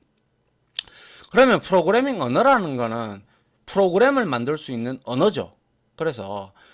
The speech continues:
컴퓨터를 사용하는 원하는 작업을 수행하는데 필요한 프로그램을 개발하기 위해서는 컴퓨터가 이해할 수 있는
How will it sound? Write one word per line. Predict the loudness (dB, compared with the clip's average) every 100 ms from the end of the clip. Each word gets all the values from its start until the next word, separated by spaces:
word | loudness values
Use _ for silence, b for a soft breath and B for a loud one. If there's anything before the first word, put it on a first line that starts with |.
| B
컴퓨터를 | -10 -6 -6 -2 0 0 -2
사용하는 | -2 -2 -2 -2 -6 -6
원하는 | -6 -4 -4 -4 -6
작업을 | -6 -4 -4 -6
수행하는데 | -8 -8 -8 -8 -6 -4 -6 -8 B B B -10
필요한 | -8 -6 -4 -2 -2 -4 -8
프로그램을 | -6 -4 0 -2 -2 -8 -8
개발하기 | -4 0 0 0 -2 -8 -10
위해서는 | -8 -6 -6 -8 -10 -10 -10 -16 b b
컴퓨터가 | -14 -8 -8 -6 -6 -6
이해할 | -8 -10 -4 0 0 -2
수 | -8
있는 | -12 -10 -8 -10